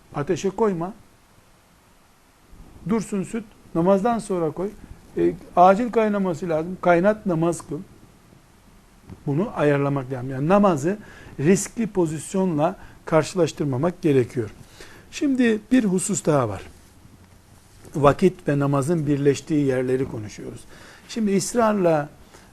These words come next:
e, beş on vakit saydık. Bu vakitlerde ya haram olarak ya da mekruh olarak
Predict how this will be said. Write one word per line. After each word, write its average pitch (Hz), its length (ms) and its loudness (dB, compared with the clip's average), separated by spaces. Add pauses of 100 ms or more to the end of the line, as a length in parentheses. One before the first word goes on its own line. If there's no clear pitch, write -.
(180)
e, 139 240 2
beş 160 180 0
on 214 200 0
vakit 165 280 -2
saydık. 127 460 -4
Bu 208 100 0
vakitlerde 143 640 0
ya 156 260 2
haram 170 300 2
olarak 139 380 -4
ya 160 120 -2
da 170 100 4
mekruh 156 340 -2
olarak 147 400 4